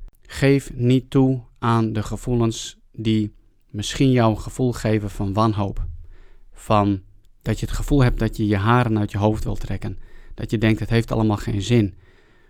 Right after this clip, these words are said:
Focus je op je missie. Focus je op datgene wat je wilt bereiken. Stel je gewoon voor hoe het voor jou gaat voelen om datgene bereikt te hebben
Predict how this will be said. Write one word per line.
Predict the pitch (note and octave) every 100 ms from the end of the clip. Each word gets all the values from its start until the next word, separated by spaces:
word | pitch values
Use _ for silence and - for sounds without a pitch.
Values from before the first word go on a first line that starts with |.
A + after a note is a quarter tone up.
| _
Focus | - B2+ C3+ C#3 B2+
je | C3 A#2+ A#2+ - -
op | C3 A#2+ - -
je | A2+ G#2+
missie. | G#2 G#2 - G#2 F2+ - - - - - - - - -
Focus | B2 B2+ B2 -
je | B2+ A#2+
op | - A2+
datgene | A#2 A#2 A#2 A2 G#2
wat | G#2+
je | G#2
wilt | G#2+ G2+
bereiken. | G#2 G2 G2 - F#2 - - _ _
Stel | - - C3 C3
je | B2+
gewoon | - A#2+ A2+
voor | - A#2+ A2
hoe | - A#2+
het | G#2+
voor | A#2+
jou | A2 A#2
gaat | - A#2
voelen | - A#2+ A2 A2+ - - -
om | G#2 F#2+
datgene | A#2+ A#2+ B2+ A#2+ A#2
bereikt | G2+ G#2+ A2 A#2
te | A2
hebben | G#2+ G#2+ A2